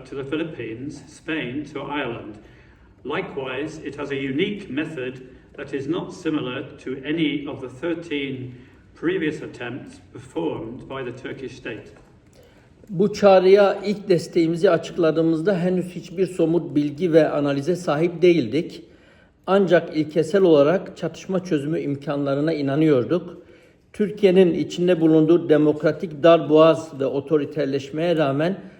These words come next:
Speaker 2: böyle bir girişime şans verilmesi gerektiğini ifade ettik. Sonuçta de Klerk veya Santos da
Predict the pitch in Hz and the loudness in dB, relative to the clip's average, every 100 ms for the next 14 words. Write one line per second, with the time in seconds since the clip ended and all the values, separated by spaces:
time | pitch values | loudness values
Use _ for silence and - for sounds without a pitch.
0 | - - 190 185 151 165 151 147 139 147 | -20 2 6 6 4 -2 -2 0 -2 -2
1 | 180 185 - 180 170 170 135 131 135 127 | -4 -4 -2 -2 -2 -4 -4 -2 -4 -4
2 | 160 127 131 127 - 139 135 147 110 - | -6 -2 0 -2 -4 -4 0 2 0 -6
3 | - 123 - 135 131 147 151 - 196 - | -12 -8 0 0 2 2 0 0 -2 -4
4 | - - - _ - 190 185 170 - 196 | -18 -20 -20 _ -4 2 2 2 0 2
5 | 190 - 131 139 165 170 175 165 170 165 | 2 0 -2 4 4 4 2 4 2 0
6 | 156 147 151 151 185 170 - 147 - 180 | -2 2 2 2 -2 -2 0 -2 -2 -2
7 | 180 180 | -2 -2